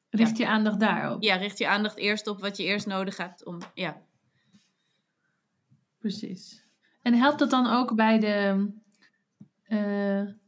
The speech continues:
Speaker 1: bij de, bij de beleidsmakers? Want dat die anders ook soort van lost raken in al die andere dingen die je ook zou willen?
Speaker 2: Ja. Dat je
Speaker 1: Daar komt het ook vandaan, van richt je,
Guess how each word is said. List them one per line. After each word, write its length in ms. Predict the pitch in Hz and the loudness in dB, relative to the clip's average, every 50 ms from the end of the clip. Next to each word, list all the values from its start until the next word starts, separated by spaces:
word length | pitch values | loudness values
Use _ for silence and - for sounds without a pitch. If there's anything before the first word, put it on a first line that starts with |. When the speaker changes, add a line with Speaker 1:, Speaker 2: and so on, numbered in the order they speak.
| _ _ _ _ _ _ _ _ _ _ _ _ _ | _ _ _ _ _ _ _ _ _ _ _ _ _
Speaker 1:
bij 140 | - - 107 | -2 0 0
de, 400 | 202 208 135 - - - - - - - _ _ _ _ _ | 2 2 0 -2 -6 -10 -20 -20 -20 -20 _ _ _ _ _
bij 220 | - 214 220 226 | -2 2 4 6
de 80 | 226 226 | 6 6
beleidsmakers? 920 | 220 226 226 220 233 226 226 - 254 240 247 233 262 285 330 403 392 - - _ _ _ _ _ | 8 8 8 8 8 6 4 2 4 4 4 4 4 2 2 2 0 -4 -8 _ _ _ _ _
Want 260 | - 220 220 220 220 220 | 0 4 4 6 6 6
dat 140 | 226 220 | 4 4
die 160 | 220 233 220 214 | 4 4 4 4
anders 260 | 226 220 220 220 226 | 6 6 6 6 6
ook 180 | 196 233 233 | 4 2 2
soort 180 | - 254 254 247 | 0 0 0 2
van 220 | - 247 226 226 | 2 4 6 6
lost 280 | 226 226 240 220 220 - | 6 6 6 4 0 0
raken 400 | 220 214 208 214 220 220 220 226 | 2 4 4 4 4 4 4 2
in 160 | 214 214 214 | 2 2 2
al 240 | 220 220 220 220 220 | 2 4 4 4 4
die 160 | 220 220 220 220 | 4 4 4 4
andere 240 | 220 214 214 208 | 4 4 4 2
dingen 220 | 202 208 208 214 202 | 2 2 2 2 2
die 100 | 208 208 | 2 2
je 100 | 208 - | 0 0
ook 180 | - 233 247 | 0 -2 -2
zou 180 | - 285 269 262 | 0 0 0 0
willen? 320 | 262 269 277 294 349 370 - | 0 0 0 -2 -2 -4 -6
Speaker 2:
Ja. 340 | - 311 330 196 196 - _ _ _ _ _ _ _ _ _ _ _ _ _ _ _ _ _ _ _ _ _ _ _ _ _ _ _ _ _ _ _ _ _ _ _ _ _ _ _ - | -4 -2 -2 -2 -4 -8 _ _ _ _ _ _ _ _ _ _ _ _ _ _ _ _ _ _ _ _ _ _ _ _ _ _ _ _ _ _ _ _ _ _ _ _ _ _ _ -8
Dat 240 | 190 220 214 208 208 | -4 -4 -4 -2 -2
je 160 | 220 214 214 | -4 -2 0
Speaker 1:
Daar 140 | 233 240 233 | 2 2 2
komt 200 | - 262 254 240 | 4 4 4 4
het 100 | 233 185 | 4 4
ook 120 | 208 226 | 2 2
vandaan, 580 | 220 - 233 226 220 220 220 214 196 185 175 180 | 4 4 4 6 8 8 8 8 6 4 2 0
van 220 | - 208 196 190 | 0 2 2 2
richt 300 | 190 196 202 208 208 - | 2 2 0 0 -2 -4
je, 240 | - 202 180 - - | -4 -4 -4 -4 -6